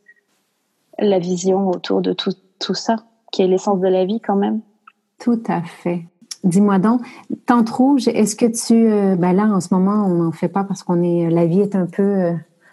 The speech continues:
Speaker 2: euh, sur, euh, sur pause.
Speaker 1: Mm.
Speaker 2: Est-ce que tu en fais, euh, encore à l'occasion ? Est-ce que, où est-ce que tu en fais, si tu en fais ?
Speaker 1: Oui.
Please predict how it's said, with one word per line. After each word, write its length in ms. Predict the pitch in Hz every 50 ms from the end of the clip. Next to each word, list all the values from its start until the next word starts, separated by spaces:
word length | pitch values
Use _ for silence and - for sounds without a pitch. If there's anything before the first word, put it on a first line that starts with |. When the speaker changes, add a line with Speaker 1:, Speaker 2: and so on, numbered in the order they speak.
| _ _ _ _ - -
Speaker 2:
euh, 120 | 165 165
sur, 420 | 165 - - - 190 190 175 - -
euh, 260 | 180 170 165 160 170
sur 220 | 160 - 196 - _ _
pause. 560 | - 226 247 302 330 277 208 180 165 - 196 190 - - - - - -
Speaker 1:
Mm. 240 | 208 202 202 208 202 202 - _ - - - _ _ _ _ _ _ -
Speaker 2:
Est-ce 160 | 220 - -
que 100 | - 247
tu 300 | 233 240 - - 240 233
en 160 | 214 208 202
fais, 640 | 196 - - - - 226 220 226 233 233 233 233 220
euh, 480 | 208 196 185 185 180 175 180 180 180 - -
encore 320 | 180 180 180 220 208 196
à 80 | 202 196
l'occasion ? 640 | 190 180 180 185 175 180 180 190 262 277 262 233
Est-ce 180 | 202 190 - -
que, 100 | - 202
où 180 | 185 185 180 208
est-ce 140 | 214 202 -
que 80 | -
tu 160 | 185 - - 185
en 120 | 175 170
fais, 200 | 170 - 208 202
si 180 | 196 - 190 -
tu 120 | - 196
en 100 | 170 165
fais ? 260 | 165 - 202 - - _ _ _ _ _ _ _ _ _ _ _ _ _ -
Speaker 1:
Oui. 300 | 220 220 254 262 -